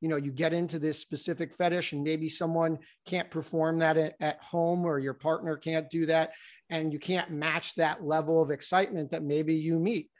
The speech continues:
So I think it's, there is a level of pornography that,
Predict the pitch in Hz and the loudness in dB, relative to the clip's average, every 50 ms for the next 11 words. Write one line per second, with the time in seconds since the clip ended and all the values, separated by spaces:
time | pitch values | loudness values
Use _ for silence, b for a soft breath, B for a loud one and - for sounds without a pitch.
0 | B B B B B B B - 208 202 202 - - - 196 - - 311 320 330 | B B B B B B B 0 2 4 4 4 2 0 -2 -2 0 0 0 0
1 | 359 214 - - - - _ _ _ - 160 151 214 226 220 - 226 240 262 220 | 0 -2 -4 -6 -10 -12 _ _ _ -2 4 6 6 6 6 4 2 2 4 6
2 | 220 226 208 208 214 208 220 226 220 220 214 202 214 202 196 190 226 247 202 180 | 6 6 8 8 6 6 6 4 4 2 0 -2 -2 0 2 2 0 0 0 -2
3 | 147 - - 160 143 139 131 139 160 151 151 156 - | -6 -6 -4 -4 -4 -2 0 2 2 2 2 0 -4